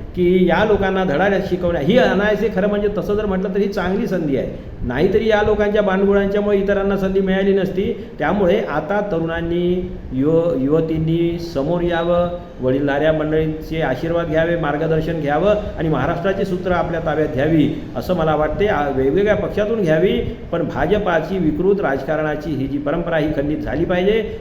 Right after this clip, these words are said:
या दृष्टीनं आपण सारे प्रयत्न करूया. आणि इथेच मी एवढी विनंती करतो, आपण सारे सोबत मिळून लढूया अशी विनंती करतो आणि थांबतो. धन्यवाद.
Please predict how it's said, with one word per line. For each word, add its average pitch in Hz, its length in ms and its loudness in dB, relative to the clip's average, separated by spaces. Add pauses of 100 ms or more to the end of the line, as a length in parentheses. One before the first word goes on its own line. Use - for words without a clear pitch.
या 156 120 2
दृष्टीनं 220 300 0
आपण 196 180 0
सारे 180 200 0
प्रयत्न 202 320 0
करूया. 165 340 0 (260)
आणि 156 260 2
इथेच 185 320 0
मी 156 400 -2
एवढी 151 200 0
विनंती 165 320 0
करतो, 185 320 0
आपण 160 360 -4
सारे 151 200 -2
सोबत 156 320 -4
मिळून 156 160 -2
लढूया 156 380 2 (260)
अशी 131 180 -4
विनंती 175 280 2
करतो 190 260 0
आणि 160 180 0
थांबतो. 175 680 -2 (120)
धन्यवाद. 180 440 2